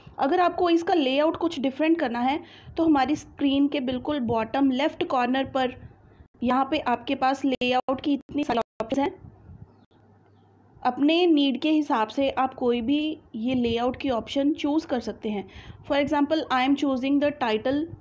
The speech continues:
only option। ठीक है, तो अब आप यहाँ पे double tap करेंगे तो आप यहाँ पे कुछ भी type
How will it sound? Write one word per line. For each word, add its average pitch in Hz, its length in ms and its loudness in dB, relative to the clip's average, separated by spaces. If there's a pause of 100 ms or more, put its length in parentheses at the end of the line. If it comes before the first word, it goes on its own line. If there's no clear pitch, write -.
(100)
only 226 320 -2 (140)
option। 190 380 -6 (520)
ठीक 285 160 0
है, 339 100 0 (340)
तो - 60 0
अब 285 240 2
आप - 180 -4 (480)
यहाँ 262 480 0
पे 311 160 2
double 254 300 2
tap 277 280 0
करेंगे 240 300 -2 (100)
तो 285 60 -2
आप 262 160 0
यहाँ 254 200 0
पे 269 120 -4
कुछ 262 220 -10 (140)
भी 302 80 -2
type 226 360 -2